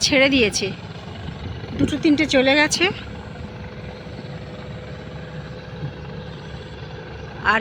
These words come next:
এইটা ছেড়ে দিয়েছে। আর ওই একটা টুরিস্ট বোট যাচ্ছে টুরিস্ট টানতে, আর ওই দূরে একটা জাহাজ আসছে। কতটা রিস্কের মধ্যে দিয়ে এই মানুষজন চলাফেরা করে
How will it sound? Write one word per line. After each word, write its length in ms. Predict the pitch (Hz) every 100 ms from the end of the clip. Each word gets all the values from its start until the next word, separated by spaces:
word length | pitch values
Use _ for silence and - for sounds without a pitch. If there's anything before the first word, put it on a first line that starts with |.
| 233
এইটা 160 | 233 277
ছেড়ে 220 | - 262 262
দিয়েছে। 320 | 294 294 - 381 - - - - - - - - - - - - -
আর 80 | 240
ওই 80 | 262
একটা 140 | 262 302 -
টুরিস্ট 340 | 285 285 - 247
বোট 160 | 254 247 254
যাচ্ছে 320 | 247 - 294 339 - - - - - - - - -
টুরিস্ট 300 | 277 262 -
টানতে, 320 | 247 247 254 320 - - - - - - - - - 202
আর 80 | 202
ওই 60 | 220 214
দূরে 220 | 240 269 311
একটা 160 | - 294 240
জাহাজ 320 | 233 285 339 - - - - - - - - 220
আসছে। 320 | 254 - - 175 - - - - - - - 233
কতটা 360 | 233 294 330 330
রিস্কের 380 | 269 - - 285 269
মধ্যে 300 | 262 233 269 262
দিয়ে 200 | 262 226 285 - 220
এই 80 | 226 226
মানুষজন 440 | 247 247 226 240 277
চলাফেরা 440 | 220 226 233 208 185
করে 180 | 180